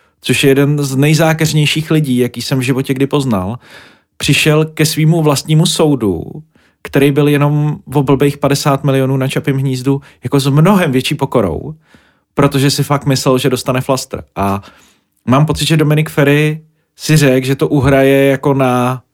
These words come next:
na, na prostě obtěžovanou celebritu v uvozovkách. A znova, jako to, co říkám, je můj názor, jak jsem jako viděl ten případ. Eh,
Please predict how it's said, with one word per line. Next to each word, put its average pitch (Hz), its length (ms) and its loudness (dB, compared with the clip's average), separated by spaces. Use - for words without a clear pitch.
na, 123 400 0
na 135 200 0
prostě - 300 -2
obtěžovanou 143 540 0
celebritu 131 760 -2
v - 100 -18
uvozovkách. 131 720 -2
A 151 220 2
znova, 160 380 2
jako 131 140 0
to, 165 100 -2
co 160 140 0
říkám, 151 300 2
je 160 60 4
můj 160 120 2
názor, 120 360 0
jak 143 120 0
jsem 151 180 0
jako 139 200 0
viděl 135 380 2
ten 139 180 -2
případ. 113 440 -6
Eh, - 40 0